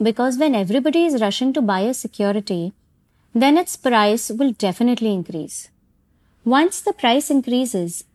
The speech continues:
it might be higher than its true value. On the other hand, securities that are ignored by most people tend to have a lower price. Thus, the chances of these securities trading at a discount to their value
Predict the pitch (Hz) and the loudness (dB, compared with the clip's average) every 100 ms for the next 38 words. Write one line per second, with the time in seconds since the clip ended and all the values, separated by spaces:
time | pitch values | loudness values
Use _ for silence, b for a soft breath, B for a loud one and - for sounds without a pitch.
0 | _ _ 262 - 247 285 320 330 202 196 | _ _ -2 0 2 0 2 0 2 0
1 | 202 220 240 254 311 - - 220 185 165 | 2 0 -2 -2 -4 -8 0 0 0 -6
2 | 170 160 - _ _ _ _ _ _ - | -8 -10 -12 _ _ _ _ _ _ -4
3 | 214 214 214 185 190 196 190 208 302 _ | 0 2 2 0 -2 -4 -4 -4 -6 _
4 | _ _ _ _ - 294 - 320 359 403 | _ _ _ _ -4 0 4 2 2 -2
5 | 415 392 359 370 294 220 233 285 294 311 | -2 -2 0 0 2 2 2 2 2 2
6 | 254 240 330 - 247 208 - 170 170 208 | 2 2 0 -2 -2 -2 -2 -4 -4 -8
7 | - 226 233 294 226 185 240 302 180 190 | -2 0 2 0 0 -2 -2 0 0 -2
8 | 185 175 - - - - _ _ _ _ | -6 -12 -10 -12 -14 -16 _ _ _ _
9 | - 190 202 277 - _ _ _ 240 294 | -4 -2 -2 -4 -12 _ _ _ 0 0
10 | - 220 233 349 370 392 220 254 381 - | 2 2 2 0 -2 -2 0 0 0 -2
11 | 269 240 202 180 190 175 - - _ - | -2 0 0 -2 -4 -6 -8 -20 _ -2
12 | 240 226 302 320 320 269 233 - 214 190 | 0 2 2 0 0 0 -2 -2 -4 -2
13 | 269 294 269 285 262 202 185 214 170 | -2 -2 0 0 2 0 0 0 -2